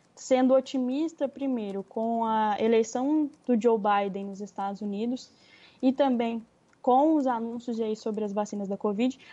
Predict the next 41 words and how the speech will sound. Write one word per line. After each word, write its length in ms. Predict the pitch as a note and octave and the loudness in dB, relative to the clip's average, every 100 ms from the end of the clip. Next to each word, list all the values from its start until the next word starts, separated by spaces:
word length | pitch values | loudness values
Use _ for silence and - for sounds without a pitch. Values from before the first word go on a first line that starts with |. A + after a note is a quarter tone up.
| - | 0
mas 160 | C#4+ | 4
nós 160 | E4 E4 | 4 4
temos 260 | - F4 - | 2 0 0
também, 640 | D#4+ B3+ A#3+ E4 D#4+ G#3+ _ | 0 2 0 0 0 -2 _
é, 180 | G3+ G3+ | -6 0
olhando 240 | G#3+ A#3 | 2 2
pro 160 | B3 B3 | 0 -2
Brasil, 520 | G#3+ G#3+ G#3 A3+ C#4+ | 2 2 2 2 0
uma 220 | C4+ B3+ | 4 2
questão 540 | C4 C#4+ C#4 - D#4+ G4 | 4 0 0 0 0 0
fiscal 640 | - D4+ - - C4+ D4+ | -4 -8 -8 -2 0 0
que 160 | - C#4 | -2 -4
tem 180 | D#4 F#4 | -2 -4
pesado 560 | F#4 D#4 B3+ C4+ E4+ | 0 0 0 -2 -2
muito, 580 | F4+ C#4+ D4+ E4+ D#4+ G#3 - _ _ _ | 0 4 6 6 4 -2 -16 _ _ _
é, 500 | G#3 G#3+ G#3+ A3 G#3+ | -2 2 4 2 0
no 140 | G#3+ A#3 | 0 0
mercado 640 | A#3+ B3 B3 G#3 A#3 B3 | 2 2 2 0 2 2
aqui 420 | B3 - A#3+ C4 - _ _ | -2 -4 -6 -6 -10 _ _
no 100 | C4 | 0
Brasil. 520 | B3+ C4 C4+ A3 G3+ F#3 _ | 2 4 2 2 -4 -6 _
Ah, 140 | - A#3 | -4 0
enquanto 420 | C4+ C#4 D4+ F4+ | 0 2 2 2
a 60 | F#4 | 0
gente 260 | E4 D#4 | 0 0
não 200 | D4+ E4 | 0 -2
conseguir 640 | F4+ F4 E4 D#4+ B3 D#4 | -2 -2 -2 -2 0 0
resolver 440 | F4 D#4+ C4+ C4 A#3+ | 2 2 4 4 4
essa 240 | B3+ C4+ | 0 -2
questão 380 | B3+ B3+ B3 B3 | -2 -2 -2 -6
fiscal, 540 | - B3+ - G3 F#3+ | -6 -12 -4 -2 0
enquanto 340 | F#3+ A#3 A#3 C4 | -2 -2 -2 -2
o 20 | |
mercado 460 | B3 A#3+ A#3+ B3 B3+ | 0 0 2 0 0
continuar 560 | C4 B3+ C4+ B3 D4 | -4 -4 -4 0 -2
preocupado 640 | D#4+ D4 C#4+ _ G#3+ G#3 A3 | 0 -2 -2 _ 0 0 -2
com 140 | A#3 | -2
a 100 | A3 | -4
saúde 420 | - A3+ C#4 E4+ | 0 0 2 0
fiscal 500 | E4 D4 - - G#3+ | 0 -2 -4 0 0
brasileira, 760 | G3 G3+ F#3+ G3 A3+ C#4+ B3+ | 2 -6 -6 -2 2 4 4